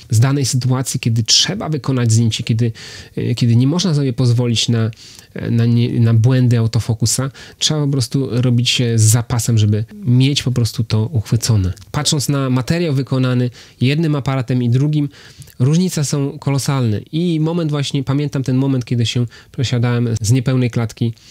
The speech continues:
na pełną klatką, to była kolosalna różnica. I ta różnica była nie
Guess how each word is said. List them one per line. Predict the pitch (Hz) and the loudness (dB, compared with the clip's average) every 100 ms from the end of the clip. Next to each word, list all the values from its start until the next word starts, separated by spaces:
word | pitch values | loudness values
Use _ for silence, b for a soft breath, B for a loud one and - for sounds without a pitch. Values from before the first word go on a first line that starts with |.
| B B - | B B -2
na | 117 | 0
pełną | 151 156 147 | 0 0 0
klatką, | - 131 - 127 123 B B | -2 -4 -2 -4 -4 B B
to | - 156 | -4 0
była | 143 131 | 0 -2
kolosalna | 120 135 127 135 131 123 | -2 -2 0 0 0 2
różnica. | 123 131 - 117 - _ | 2 2 0 -6 -8 _
I | 165 | -4
ta | - 135 | 0 0
różnica | 135 127 131 175 226 - 143 | 2 2 2 0 -2 -4 -2
była | 131 135 120 113 | 0 0 0 0
nie | 117 143 190 180 127 | 2 2 0 0 -2